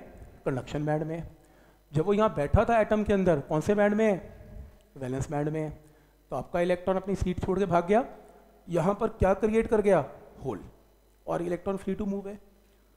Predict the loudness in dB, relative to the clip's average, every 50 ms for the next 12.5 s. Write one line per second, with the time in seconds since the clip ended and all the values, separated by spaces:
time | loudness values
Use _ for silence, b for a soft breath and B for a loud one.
0 | b b _ -2 0 2 2 0 0 0 2 2 2 2 0 -2 -2 -2 -4 -4
1 | -4 -4 -2 -2 0 0 0 0 0 0 0 -2 -2 -4 -6 -6 -4 -4 -6 -8
2 | -6 -6 -6 -4 -2 -2 -2 0 0 0 2 2 2 0 0 0 -2 -4 -4 -6
3 | -10 -14 -18 b b b b b b -4 -2 0 0 0 0 0 0 2 4 4
4 | 4 4 2 2 2 0 0 2 0 0 0 0 -2 -4 -6 -6 -6 -4 -4 -4
5 | -2 -2 -4 -2 -2 -2 -4 -2 0 0 0 0 0 0 0 0 0 -2 -2 -2
6 | -2 -2 0 0 0 0 0 0 0 0 0 2 0 0 -2 -4 -6 -12 -18 -20
7 | b b b b b b b b b b b b b -12 -8 -4 -2 -2 0 0
8 | 0 0 2 2 0 0 0 -4 -6 -6 -8 -10 -12 -14 -16 -20 -20 -20 -20 _
9 | _ _ _ _ _ _ _ _ _ _ _ _ _ _ -20 -16 -10 -6 -2 0
10 | 2 2 2 0 -2 -8 -14 -20 -20 -20 -20 -20 -14 _ -2 -2 -2 -2 -2 -4
11 | -6 -6 -6 -6 -4 -4 -4 -4 -6 -10 -14 -14 -16 -20 -18 -12 -8 -8 -6 -6
12 | -8 -8 -10 -12 -14 -12 -14 -16 -16